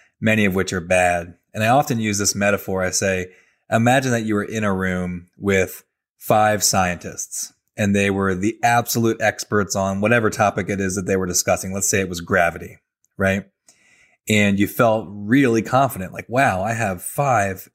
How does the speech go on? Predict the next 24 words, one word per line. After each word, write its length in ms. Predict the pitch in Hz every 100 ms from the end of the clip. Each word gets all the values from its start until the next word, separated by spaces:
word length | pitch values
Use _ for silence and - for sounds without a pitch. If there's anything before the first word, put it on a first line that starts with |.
| -
experts 580 | 139 147 - 101 92 -
who 80 | 110
are 60 |
just 200 | 101 98
telling 320 | - 123 113
me 280 | 104 101 95 _ _ _ _ _
the 140 | 107
absolute, 720 | 107 131 127 120 117 120 113 - - 107 -
you 120 | 113
know, 200 | 98 92
best 520 | 90 104 131 113 -
science 480 | 127 110 92 90 -
on 360 | 107 98 90 87
gravity." 480 | 90 90 90 - - _ _ _ _ _
And 120 | -
then 80 | 175
imagine 360 | 170 156 143 127
that 220 | 117 -
ten 320 | - 139 135
people 500 | - 139 131 98 95
ran 320 | 90 101 107
into 220 | 113 107 104
the 120 | 98
room 420 | 95 95 92 92